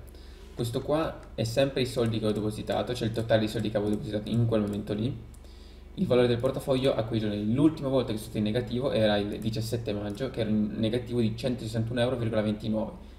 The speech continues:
Che era circa il due virgola novantatré per cento dei soldi che avevo attualmente investito. Infatti, se voi andate su grafico portafoglio, in, l'importo di guadagno, il massimo l'ho toccato, mm, due giorni fa,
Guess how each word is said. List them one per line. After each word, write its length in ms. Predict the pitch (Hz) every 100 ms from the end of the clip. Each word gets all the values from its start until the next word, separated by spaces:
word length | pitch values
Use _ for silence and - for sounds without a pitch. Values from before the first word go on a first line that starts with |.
| -
Che 80 | -
era 140 | - 117
circa 320 | 131 117 131
il 120 | 117
due 200 | 117 127
virgola 220 | 131 131
novantatré 320 | 127 120 - -
per 160 | 120
cento 260 | - 104 -
dei 140 | 120
soldi 240 | 120 107 -
che 80 |
avevo 200 | 110 113 110
attualmente 460 | - 110 107 107
investito. 500 | 104 101 - - - - - - - -
Infatti, 220 | - 117
se 100 | 113
voi 100 | 117
andate 120 | 113
su 200 | 110 123
grafico 360 | 110 135 139 135
portafoglio, 760 | 131 127 113 120 101 101 - -
in, 260 | 117 113 113 - - - -
l'importo 1000 | 123 120 113 113 131 156 - 175 170 -
di 140 | - 113
guadagno, 500 | 117 113 135 151 151 -
il 360 | 117 113 113 113
massimo 580 | 117 131 156 - 151
l'ho 60 | 131
toccato, 720 | 110 - 117 104 - 104 95 - - - - - 113
mm, 240 | 107 107
due 240 | 120 120 117
giorni 300 | 113 107 113
fa, 340 | 117 113